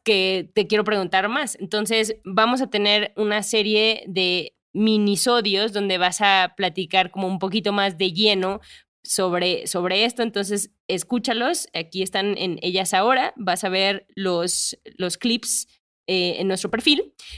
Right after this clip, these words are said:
Pero siguiendo con, con esta exploración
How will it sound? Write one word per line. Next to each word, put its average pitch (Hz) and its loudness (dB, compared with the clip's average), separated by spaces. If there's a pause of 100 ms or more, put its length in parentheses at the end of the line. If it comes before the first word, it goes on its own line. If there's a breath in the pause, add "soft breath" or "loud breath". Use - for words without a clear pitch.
(100)
Pero 285 4 (140)
siguiendo 277 2
con, 226 -2
con 226 0
esta 233 2
exploración 214 0